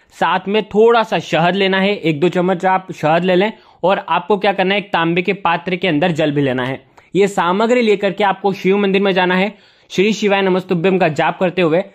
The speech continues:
सबसे पहले आपको भगवान शिव के शिवलिंग पर जल अर्पित कर देना है। आ गई आपको बात समझ में? अब आप क्या करेंगे,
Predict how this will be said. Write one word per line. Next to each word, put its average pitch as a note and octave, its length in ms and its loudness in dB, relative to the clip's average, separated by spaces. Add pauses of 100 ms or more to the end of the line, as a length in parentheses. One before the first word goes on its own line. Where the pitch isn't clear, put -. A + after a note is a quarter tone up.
(100)
सबसे F#3+ 340 -2
पहले F#3 220 2
आपको F3+ 240 -2
भगवान D#3+ 400 0
शिव E3+ 300 -4
के F#3 100 2
शिवलिंग E3 420 0
पर F#3+ 180 0
जल D#3 220 0
अर्पित C#3 300 -4
कर C#3 120 -2
देना B2+ 200 -4
है। A#2 220 -6 (280)
आ D#3+ 100 0
गई F#3+ 140 0
आपको F#3+ 200 -2
बात F3 140 2
समझ F3 240 -4
में? F3 180 -4 (320)
अब F#3+ 180 2
आप G#3 180 0
क्या A3+ 120 0
करेंगे, F3 440 0